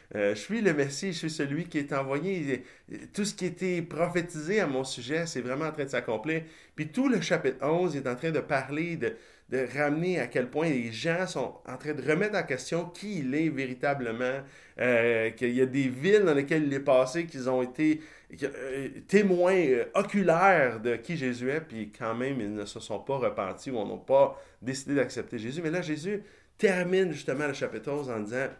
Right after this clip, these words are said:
Voici qui je suis véritablement si je me dépeignais. »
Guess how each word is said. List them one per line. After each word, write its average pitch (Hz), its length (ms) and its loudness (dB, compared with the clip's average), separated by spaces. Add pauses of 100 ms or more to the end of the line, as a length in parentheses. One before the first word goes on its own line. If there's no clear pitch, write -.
(140)
Voici 156 420 -8
qui 131 180 -10
je 107 120 -8
suis 139 360 -8 (360)
véritablement 107 720 -2
si 107 200 -12
je 104 120 -4
me 101 220 -2
dépeignais. » 107 720 -4